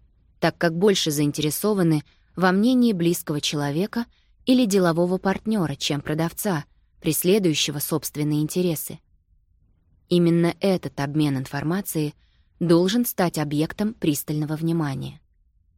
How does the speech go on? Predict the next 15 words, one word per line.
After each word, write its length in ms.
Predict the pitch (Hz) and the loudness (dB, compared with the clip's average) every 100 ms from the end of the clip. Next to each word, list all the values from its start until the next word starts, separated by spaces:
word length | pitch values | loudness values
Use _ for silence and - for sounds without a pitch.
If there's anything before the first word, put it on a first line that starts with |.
| _ _ _ _ _ | _ _ _ _ _
Подслушанный 640 | 160 - 190 202 - 160 151 | -6 -2 0 0 0 -2 -2
разговор 500 | 151 151 147 170 156 | -2 0 0 0 -2
двух 320 | 143 151 - | -4 -4 -4
Л 100 | 139 | -8
П 260 | 147 156 220 | -4 -4 -4
Р 100 | - _ _ _ _ | -8 _ _ _ _
помогает 540 | - 202 202 220 240 - | -2 2 2 2 -2 -2
понять, 560 | 220 226 190 139 - - _ _ _ _ | -2 0 0 -2 -8 -16 _ _ _ _
какие 360 | 170 165 196 165 | -4 -2 0 0
аргументы 760 | 147 147 151 196 233 - 135 - _ _ | 0 -2 -2 0 -2 -4 -10 -12 _ _
являются 540 | 180 170 233 247 233 | 0 2 0 0 -4
главными 640 | 185 160 151 147 170 202 - | -2 0 0 -2 -2 -4 -6
для 160 | 202 226 | -4 -2
заключения 680 | 208 165 151 - 143 143 160 | -2 -6 -6 -4 -4 -2 -4
сделки. 480 | 170 139 131 - | -6 -10 -10 -20